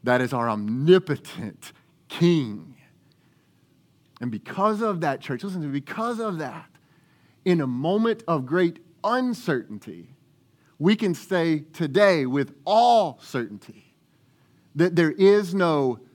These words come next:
social unrest, there is no political tension,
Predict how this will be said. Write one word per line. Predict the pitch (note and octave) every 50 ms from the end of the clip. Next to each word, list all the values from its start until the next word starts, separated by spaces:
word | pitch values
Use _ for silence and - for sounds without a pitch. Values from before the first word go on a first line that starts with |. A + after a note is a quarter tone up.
| _ _
social | _ - - - G#3+ G#3+ A#3+ - - C4 B3 A#3 - -
unrest, | G3 G3 F#3+ F#3+ G3 G#3 G3+ G#3 G#3 - - - - - - _ _ _ _ _ _ _ _ _ _ _ _ _ _ _ _ _ _ _ _ _ _ _ _ _ _ _
there | E3+ E3+ E3+
is | F#3+ G3 E3
no | F#3+ F#3 D#3+
political | - - F#3 D#3+ D3+ F3+ G3+ A3 A3 A3 A#3+ A3+ A3 A3+ G#3+ G#3+
tension, | G#3+ - - G#3 G#3 G#3 - A#3+ A3+ G#3+ A3 A3 A3+ -